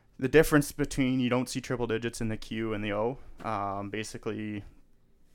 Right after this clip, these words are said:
all the teams are so close there that they don't have as many linesmen. In the Western League, you know, it's so spread out over four provinces, right? So there's a lot more local linesmen.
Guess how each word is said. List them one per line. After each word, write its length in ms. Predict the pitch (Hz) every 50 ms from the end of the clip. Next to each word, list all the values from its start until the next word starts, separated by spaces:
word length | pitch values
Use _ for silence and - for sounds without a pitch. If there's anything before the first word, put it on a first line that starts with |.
| - -
all 160 | 123 113 120
the 80 | 117 113
teams 320 | - - 113 113 113 110
are 40 | 110
so 180 | - - - 104
close 360 | - - 104 101 104 110 -
there 200 | - 117 110 107
that 180 | 107 98 - -
they 80 | 107
don't 200 | 104 110 107 107
have 200 | 107 101 101 98 104
as 120 | 104 98 107
many 200 | 101 101 104 104
linesmen. 480 | 104 104 107 110 110 120 117 127 131 - - - - - -
In 120 | - 110
the 60 | 104
Western 340 | 104 101 101 104 - - 110
League, 180 | 110 107 104 104
you 80 | 107
know, 100 | 101 101
it's 120 | 101 95 -
so 160 | - 107 107
spread 280 | - - - - 104 104
out 180 | 95 - 104 104
over 200 | 104 101 113 107
four 240 | - - - -
provinces, 600 | 110 - - 101 101 101 104 101 - - 98 98
right? 200 | 107 107 107 110 -
So 180 | - - 107
there's 180 | 104 107 104 -
a 60 | 104
lot 240 | 107 113 110 104 110
more 240 | 117 113 110 110 104
local 360 | 101 110 110 - - 120 120
linesmen. 540 | 123 123 120 120 123 120 127 123 123 117